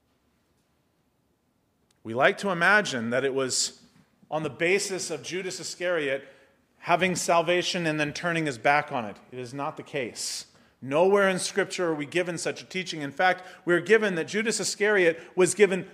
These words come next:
the best shot. If any of us would have ever worked our way up salvation on our own merit, Judas Iscariot would have had it. He was doing miracles.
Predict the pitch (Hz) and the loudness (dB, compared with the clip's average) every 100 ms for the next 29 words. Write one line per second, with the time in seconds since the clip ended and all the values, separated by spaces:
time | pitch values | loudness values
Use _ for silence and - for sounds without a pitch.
0 | - 165 117 - 208 226 - - 220 247 | -6 -6 -4 0 2 4 4 4 4 4
1 | 170 101 - - _ _ _ _ 196 185 | 4 0 -14 -16 _ _ _ _ 2 2
2 | - 240 311 302 208 196 - 196 185 180 | 4 4 6 4 6 4 4 0 2 0
3 | 190 185 160 220 226 208 190 196 196 - | 0 0 0 0 0 -2 0 -2 -2 0
4 | 175 170 214 - 147 131 - - - 170 | 2 4 2 2 -2 -4 -10 -6 2 4
5 | 165 190 226 220 202 202 156 - - _ | 4 4 4 4 2 4 2 -2 -20 _
6 | - 160 240 226 196 - 202 202 185 190 | -8 -4 -2 -2 -4 -2 -2 0 -2 -4
7 | 226 165 139 190 170 165 127 120 180 220 | -2 -4 -4 -6 -6 -6 -6 -4 -4 -4
8 | 220 247 247 | -2 -2 -2